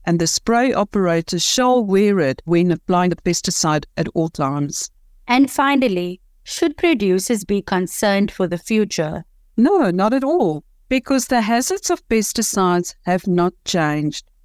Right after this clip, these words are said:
Speaker 1: G H S simply makes it clearer and broader than what we were used to. A person will now know that some products may cause damage to an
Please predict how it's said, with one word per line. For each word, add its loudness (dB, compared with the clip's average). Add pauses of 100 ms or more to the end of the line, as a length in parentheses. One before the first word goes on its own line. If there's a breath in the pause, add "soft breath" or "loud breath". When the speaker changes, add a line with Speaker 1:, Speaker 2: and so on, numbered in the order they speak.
(180)
Speaker 1:
G 0
H 2
S 2
simply 0
makes 0
it -2
clearer 0 (260)
and 2
broader 0 (300)
than 2
what 0
we 0
were 0
used 0
to. -2 (480)
A -2
person 0
will 2
now 2
know 2
that -2
some 0
products 0
may 0
cause -2
damage 0
to 2
an 0